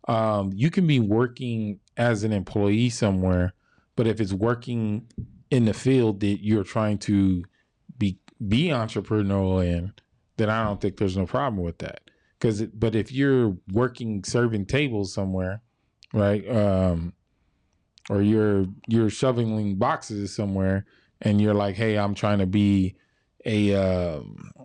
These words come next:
I don't know, a truck driver," or you wanna, you know, be in the distribution of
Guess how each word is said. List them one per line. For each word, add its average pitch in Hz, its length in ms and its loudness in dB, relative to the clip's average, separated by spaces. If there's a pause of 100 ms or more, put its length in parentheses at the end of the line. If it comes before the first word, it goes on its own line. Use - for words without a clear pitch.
(280)
I 107 140 -2
don't 95 120 -6
know, 95 180 -4
a 98 60 -6
truck - 240 -4
driver," 101 480 0
or 98 160 2
you 98 200 0
wanna, 101 320 2 (220)
you 117 120 0
know, 104 160 2
be 107 300 0
in 104 100 2
the 101 140 0
distribution 107 840 -2
of 95 440 -4